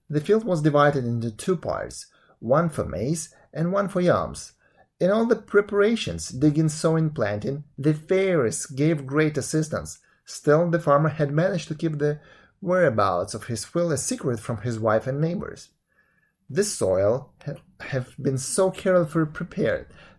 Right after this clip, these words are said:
the crops promised exceedingly well. My Brow wished them from time to time and congratulated himself on the splendid harvest he would have. One day,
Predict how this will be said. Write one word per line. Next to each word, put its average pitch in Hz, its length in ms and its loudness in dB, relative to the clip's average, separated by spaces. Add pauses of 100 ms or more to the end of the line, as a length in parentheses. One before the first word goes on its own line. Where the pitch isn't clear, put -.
the 160 100 -2
crops 185 380 2
promised 196 500 0
exceedingly 180 540 0
well. 113 480 0 (420)
My 170 220 2
Brow 104 320 2
wished 165 340 -2
them 175 180 6
from 165 220 0
time 190 240 2
to 180 100 -4
time 95 460 -2
and 147 240 -2
congratulated 185 960 0
himself 156 560 0
on 131 120 -2
the 123 100 -4
splendid 147 500 0
harvest 147 360 -2
he - 100 -6
would - 140 -4
have. - 300 -14 (1400)
One 107 340 -2
day, 147 380 2